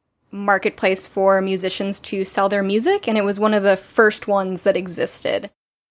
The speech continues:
And he ended up selling it for, like, twenty-two million, I think. So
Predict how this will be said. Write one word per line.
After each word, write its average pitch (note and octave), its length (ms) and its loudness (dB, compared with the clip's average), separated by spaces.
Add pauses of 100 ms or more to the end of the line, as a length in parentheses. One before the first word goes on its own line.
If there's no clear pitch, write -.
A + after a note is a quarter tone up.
(440)
And F#3+ 420 -2
he - 260 -4
ended G#3 200 2
up G3 80 -2
selling F#3 240 -2
it - 100 -4
for, - 120 -2
like, F3+ 100 -6
twenty-two G#3+ 640 0
million, A#3 680 4
I D4+ 120 2
think. F4+ 300 -2
So F#3+ 520 2